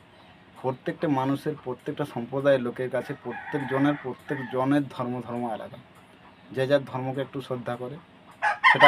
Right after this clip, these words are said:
আমরাও করি। আমরা শুধু আমাদের ধর্মটাকে শ্রদ্ধা করি এটা না, সমস্ত সম্প্রদায়ের, ভারতবর্ষে যত যা মানুষ আছে সবাইকার ধর্মকেই আমরা সম্মান করি। তো যাই হোক, এই আজকের যে ব্লগটা, এটা হচ্ছে আমাদের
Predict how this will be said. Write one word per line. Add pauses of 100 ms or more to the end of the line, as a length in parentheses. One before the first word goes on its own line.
(120)
আমরাও (100)
করি। (500)
আমরা
শুধু (100)
আমাদের
ধর্মটাকে
শ্রদ্ধা
করি (100)
এটা (120)
না, (760)
সমস্ত (160)
সম্প্রদায়ের,
ভারতবর্ষে
যত (100)
যা
মানুষ
আছে (100)
সবাইকার
ধর্মকেই
আমরা
সম্মান
করি। (880)
তো
যাই
হোক, (1500)
এই (220)
আজকের
যে
ব্লগটা, (200)
এটা
হচ্ছে (360)
আমাদের